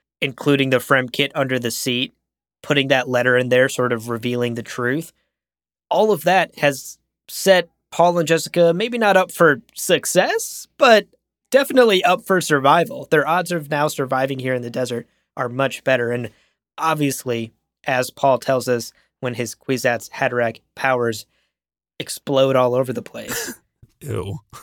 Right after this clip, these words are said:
Speaker 1: we know that they are going to survive. They're going to find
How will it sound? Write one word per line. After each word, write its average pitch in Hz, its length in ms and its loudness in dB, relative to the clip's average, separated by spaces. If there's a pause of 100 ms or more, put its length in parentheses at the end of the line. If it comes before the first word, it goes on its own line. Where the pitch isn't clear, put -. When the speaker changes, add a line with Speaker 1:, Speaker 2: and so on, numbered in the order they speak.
(120)
Speaker 1:
we 147 220 2
know 147 400 4
that 127 180 0
they 135 120 4
are 123 120 2
going 117 280 -2
to - 100 -8
survive. - 420 -12
They're 131 160 -2
going 139 320 0
to 127 80 -4
find 135 600 -2